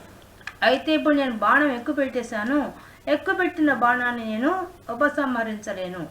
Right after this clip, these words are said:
ఇప్పుడు దీన్ని ఎక్కడ ప్రయోగించమంటావు?" అని అడిగాడు. అడిగితే సముద్రుడు, "స్వామి, నా యొక్క సముద్రంలోనే ధ్రుమకుల్యం అనే ఒక ప్రాంతంలో బిల్లులున్నారు,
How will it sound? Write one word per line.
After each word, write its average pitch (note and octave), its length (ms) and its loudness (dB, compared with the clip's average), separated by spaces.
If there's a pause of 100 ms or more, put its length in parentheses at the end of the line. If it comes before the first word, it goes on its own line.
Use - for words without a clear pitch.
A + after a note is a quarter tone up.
ఇప్పుడు B3+ 300 -4
దీన్ని C4 320 0
ఎక్కడ C#4+ 240 0
ప్రయోగించమంటావు?" A3 880 -4
అని G3+ 100 -6
అడిగాడు. F3 320 -8 (680)
అడిగితే C#4+ 400 0
సముద్రుడు, A3 720 -6 (720)
"స్వామి, C4 500 6 (280)
నా C#4 280 8
యొక్క D#4+ 260 6
సముద్రంలోనే C4 1040 0 (480)
ధ్రుమకుల్యం D#4 800 6
అనే C4 160 0
ఒక A3+ 220 0
ప్రాంతంలో G#3+ 840 0 (340)
బిల్లులున్నారు, B3 1040 2